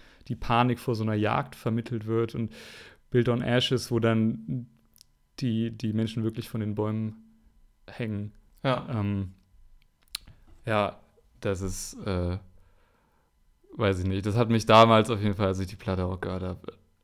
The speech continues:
Speaker 1: richtig niedergeschmettert. Vielleicht nicht auf die Art und Weise, die's, die's sollte, dass ich sozusagen daraus meine, meine Schlüsse für die heutige Zeit gezogen habe. Das holen wir jetzt vielleicht ein bisschen nach.
Speaker 2: Ja.
Speaker 1: Aber, äh, d-,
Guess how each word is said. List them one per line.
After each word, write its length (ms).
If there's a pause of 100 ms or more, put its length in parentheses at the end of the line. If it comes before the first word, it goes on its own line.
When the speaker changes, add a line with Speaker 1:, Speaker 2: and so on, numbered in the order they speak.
(140)
Speaker 1:
richtig 440
niedergeschmettert. 720
Vielleicht 300
nicht 120
auf 120
die 140
Art 140
und 140
Weise, 260
die's, 380 (580)
die's 160
sollte, 400
dass 160
ich 140
sozusagen 540
daraus 340
meine, 400 (420)
meine 240
Schlüsse 440
für 100
die 120
heutige 300
Zeit 320
gezogen 420
habe. 400 (260)
Das 240 (120)
holen 140
wir 80
jetzt 140
vielleicht 260
ein 20
bisschen 240
nach. 300
Speaker 2:
Ja. 180
Speaker 1:
Aber, 640
äh, 280 (840)
d-, 100